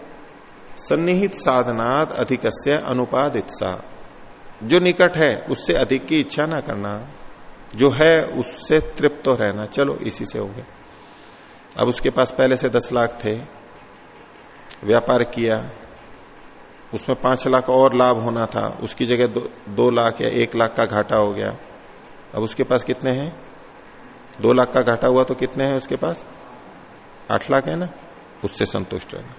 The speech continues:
यहां पर भी घटेगा। उधर आप वही क्यों देख रहे हो कि भाई, दो लाख का घाटा हो गया, वहां भी संतोष करना है? "मा फलेषु कदाचन", ठीक है, हो गया जो हो गया, सीख तो लेनी है, ग-, गलती कहां हुई वो तो देखना ही है,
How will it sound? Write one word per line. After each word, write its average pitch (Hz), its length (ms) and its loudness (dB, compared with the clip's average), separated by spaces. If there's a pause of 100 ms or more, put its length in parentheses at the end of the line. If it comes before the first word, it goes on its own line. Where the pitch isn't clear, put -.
(1080)
यहां 90 80 -6
पर 123 160 -2
भी 156 100 0
घटेगा। 180 300 -8 (3000)
उधर 170 380 2
आप 135 160 4
वही 139 260 4
क्यों 165 200 4
देख 139 240 6
रहे 135 120 4
हो 135 60 4
कि 139 100 2
भाई, 139 100 4
दो 143 200 6
लाख 147 260 6
का 143 80 4
घाटा 131 300 2
हो 127 140 4
गया, 123 220 2
वहां 95 240 0
भी 143 100 2
संतोष 180 400 0
करना 175 260 2
है? 196 120 -8 (1040)
"मा 107 140 4
फलेषु 143 400 4
कदाचन", 151 520 0
ठीक 175 240 -4
है, - 60 2
हो 147 180 2
गया 170 160 0
जो 165 140 -2
हो 123 80 0
गया, 185 280 -6
सीख - 360 -2
तो 170 100 4
लेनी 160 320 2
है, 170 300 0
ग-, 120 240 2
गलती 120 400 4
कहां 156 200 6
हुई 156 120 2
वो 151 140 4
तो 151 100 0
देखना 143 320 2
ही 151 120 -2
है, - 360 -8